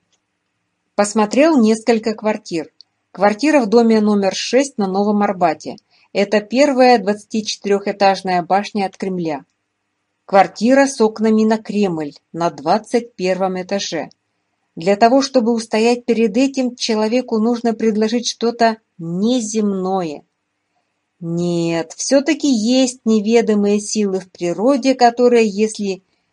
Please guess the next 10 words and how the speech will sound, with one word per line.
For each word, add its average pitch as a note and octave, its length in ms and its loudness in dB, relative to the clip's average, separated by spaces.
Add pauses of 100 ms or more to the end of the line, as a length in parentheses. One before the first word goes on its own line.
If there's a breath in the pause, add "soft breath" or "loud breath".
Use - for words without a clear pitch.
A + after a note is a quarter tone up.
(220)
уметь G#3 420 2
слышать G3+ 420 -4
их E3+ 160 -8
голос, C4+ 560 2 (220)
нас F#3 480 -4
ведут F3 580 -6 (200)
и, F3+ 120 -8
поверьте, A#3 1000 -2 (100)
не E3 360 -8
подведут. F3+ 880 -8